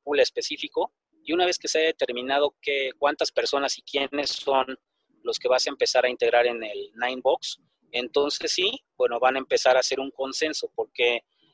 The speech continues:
este proceso para los amigos que nos escuchan no es algo que yo te dé a llenar a ti, Robert, por ejemplo, y se lo doy a otro directivo y al final nada más recabo la información y, y sacamos un promedio, sino realmente se hace un consenso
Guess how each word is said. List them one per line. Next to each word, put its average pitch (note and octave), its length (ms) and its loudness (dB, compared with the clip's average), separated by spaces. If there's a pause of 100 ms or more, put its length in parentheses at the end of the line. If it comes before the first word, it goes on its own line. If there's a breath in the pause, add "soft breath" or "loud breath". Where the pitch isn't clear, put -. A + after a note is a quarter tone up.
(140)
este - 260 -4
proceso D#3 400 2
para B2 260 4
los A#2 180 -2
amigos C#3 320 0
que C3 120 -4
nos B2 160 -4
escuchan C#3+ 380 -2
no C#3+ 80 0
es C#3+ 120 2
algo D3 200 4
que B2 180 -2
yo C#3 100 6
te C3+ 160 2
dé C3+ 80 6
a C3+ 60 6
llenar C3 280 2
a C3 80 4
ti, C3 220 -6
Robert, C3 340 2
por A2+ 140 -2
ejemplo, C3+ 460 -2 (280)
y A2+ 60 -10
se A#2+ 140 4
lo A#2+ 100 6
doy C3 160 6
a C3 80 6
otro C3 180 2
directivo C#3+ 640 0
y B2+ 40 2
al A2+ 120 0
final C3 260 0
nada C3+ 160 2
más C3 180 2
recabo C3+ 400 4
la A#2 120 2
información A#2 640 -4 (300)
y, B2 260 -10
y A#2+ 100 -8
sacamos C3 520 2
un C3 120 -10
promedio, D#3 440 -2
sino A#2+ 260 -4
realmente D3+ 440 2
se D3+ 100 2
hace C#3+ 140 0
un D3+ 80 -4
consenso D3 720 -2